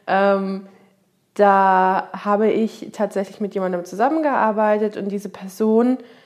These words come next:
ich kann euch gar nicht so genau erklären, warum, weil ich die Frustration selber bis heute nicht verstehe,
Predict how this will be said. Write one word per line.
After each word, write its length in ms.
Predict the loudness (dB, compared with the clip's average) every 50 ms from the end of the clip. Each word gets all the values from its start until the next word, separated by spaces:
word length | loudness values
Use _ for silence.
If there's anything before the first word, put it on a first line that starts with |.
| _ _ _ _ _ _ _ _ _ _ _ _
ich 420 | -4 -4 -4 -8 -16 _ _ _
kann 280 | -4 -2 0 2 2 4
euch 260 | 4 2 2 2 2
gar 160 | 2 2 2
nicht 140 | 2 0 -4
so 80 | -6
genau 240 | -4 -2 -2 0 0
erklären, 480 | -2 -2 -4 -4 -2 -2 0 0 0 -2
warum, 420 | -2 -4 -2 -2 -2 -2 -2 -2
weil 120 | -2 -2 -4
ich 100 | -4 -6
die 80 | -10
Frustration 680 | -12 -8 -10 -10 -10 -8 -8 -8 -8 -6 -6 -6 -4 -2
selber 300 | 0 0 0 2 0 -2
bis 200 | -2 -6 -4 -2
heute 260 | -2 -2 0 -2 -4
nicht 240 | -4 -4 -6 -6 -10
verstehe, 600 | -12 -12 -12 -10 -6 -4 -2 -2 -2 -4 -6